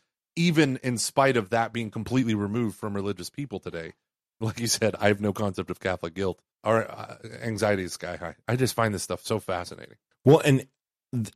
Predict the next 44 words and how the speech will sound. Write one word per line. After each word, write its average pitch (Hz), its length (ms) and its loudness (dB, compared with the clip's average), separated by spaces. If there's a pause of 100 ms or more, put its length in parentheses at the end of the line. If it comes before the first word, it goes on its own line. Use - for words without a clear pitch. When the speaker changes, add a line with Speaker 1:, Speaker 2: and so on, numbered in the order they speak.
Speaker 2:
to 131 100 6
me, 151 120 12
that's 123 240 10
why 104 120 8
it 87 80 0
points 107 300 4
to 101 140 6
the 104 180 8
issue 117 200 8
isn't 101 300 4
actually 92 300 4
within 90 220 2
the 92 80 -2
church. - 400 0
Like, 92 140 -2
it's - 160 2
not 98 460 4
the, 107 140 4
the 95 120 4
liturgies, 87 440 4
it's - 140 0
not 82 180 2
this 85 120 -2
other 85 140 0
stuff. - 240 0
It's - 120 -2
actually 90 260 4
the - 100 -6
culture. - 400 -6 (500)
Speaker 1:
Yeah. 98 200 0 (340)
Speaker 2:
It's - 120 2
actually 110 200 6
the 98 60 6
way 101 220 8
the 98 100 6
culture 98 380 4
has 80 160 0
pre-, 104 240 0
has 90 320 -2
predisposed 98 960 2
us 80 140 0
to 95 100 -2
view, 87 240 0
like, 110 200 4